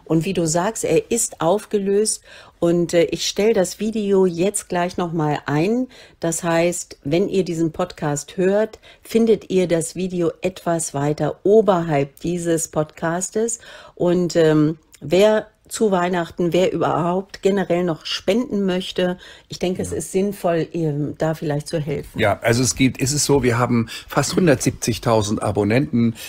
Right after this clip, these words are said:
Speaker 2: Ich meine, wenn jeder jetzt einen Euro, das ist natürlich ein theoretisches Modell, spenden würde, dann wären das natürlich schon, äh, hundertsiebzigtausend Euro. Das wäre natürlich gewaltig. Ähm,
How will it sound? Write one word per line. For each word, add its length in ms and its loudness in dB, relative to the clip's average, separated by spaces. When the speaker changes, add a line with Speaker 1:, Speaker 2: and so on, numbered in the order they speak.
Speaker 2:
Ich 140 0
meine, 240 4
wenn 100 0
jeder 240 0
jetzt 440 -4
einen 260 4
Euro, 360 2
das 180 0
ist 360 -2
natürlich 320 -2
ein 60 -2
theoretisches 680 0
Modell, 320 2
spenden 460 -2
würde, 340 4
dann 160 0
wären 180 2
das 160 -2
natürlich 480 -2
schon, 320 -2
äh, 260 0
hundertsiebzigtausend 1080 0
Euro. 460 0
Das 200 -2
wäre 160 2
natürlich 440 -2
gewaltig. 640 -2
Ähm, 420 2